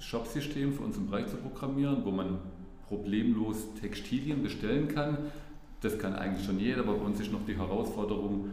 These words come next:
das Textil inklusive Veredelung, ja, an den Mann zu bringen,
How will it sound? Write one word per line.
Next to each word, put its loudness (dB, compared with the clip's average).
das -2
Textil 0
inklusive 2
Veredelung, 0
ja, -4
an 0
den 4
Mann 4
zu -2
bringen, -2